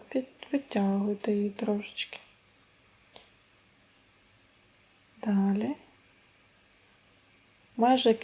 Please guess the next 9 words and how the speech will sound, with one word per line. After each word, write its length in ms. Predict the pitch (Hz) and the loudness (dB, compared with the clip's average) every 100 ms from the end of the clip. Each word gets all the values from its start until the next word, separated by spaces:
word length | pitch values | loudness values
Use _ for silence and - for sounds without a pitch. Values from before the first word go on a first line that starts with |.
| 220 | -4
дійшли 520 | 226 233 - 220 202 | 0 2 4 6 6
до 180 | 208 226 | 4 2
кінця. 680 | - 202 196 - 190 196 269 - - _ _ _ _ _ _ _ _ _ _ _ _ _ _ _ _ _ _ _ _ _ _ _ _ _ _ - | 2 2 2 2 2 2 -2 -10 -20 _ _ _ _ _ _ _ _ _ _ _ _ _ _ _ _ _ _ _ _ _ _ _ _ _ _ -6
Упс. 480 | 240 285 - - - - _ _ _ _ _ _ _ _ _ _ _ _ _ _ _ | -6 -6 -8 -8 -8 -16 _ _ _ _ _ _ _ _ _ _ _ _ _ _ _
Бачите, 400 | 233 247 - 208 | 0 0 0 -2
там 240 | 202 202 202 | 2 2 4
заплуталася 800 | 202 202 214 208 196 196 - 202 | 2 0 -2 2 4 2 0 -4
в 180 | 202 | 0
ниточках. 520 | 202 202 202 - - | 0 2 -2 -6 -6